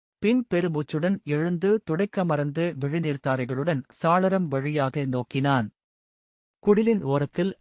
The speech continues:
அவனிடமிருந்தது போன்ற திரிகரம் என்னும் வில் சாய்த்து வைக்கப்பட்டிருந்தது. அதனருகே வெண்ணிற உடல் கொண்ட சிறுவன் ஒருவன் ஈச்சம்பாயில் மரத்தலையணை வைத்து படுத்திருந்தான். அவனுடைய சீரான மூச்சொலி கேட்டுக்கொண்டிருந்தது.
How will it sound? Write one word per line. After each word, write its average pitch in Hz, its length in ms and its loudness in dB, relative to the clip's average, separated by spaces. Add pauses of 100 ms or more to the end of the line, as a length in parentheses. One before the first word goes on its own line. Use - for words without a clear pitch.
அவனிடமிருந்தது 143 720 -2
போன்ற 143 460 -2 (120)
திரிகரம் 156 480 -2
என்னும் 135 360 0
வில் 135 200 -4
சாய்த்து 151 420 -4
வைக்கப்பட்டிருந்தது. 127 1080 0 (960)
அதனருகே 170 640 2
வெண்ணிற 185 500 2
உடல் 135 260 -2
கொண்ட 143 440 -2
சிறுவன் 170 580 -2
ஒருவன் 143 500 0
ஈச்சம்பாயில் 147 760 0 (180)
மரத்தலையணை 143 720 -2
வைத்து 139 380 -2
படுத்திருந்தான். 127 720 0 (920)
அவனுடைய 170 520 2
சீரான 165 640 0
மூச்சொலி 165 640 -2
கேட்டுக்கொண்டிருந்தது. 131 1080 -2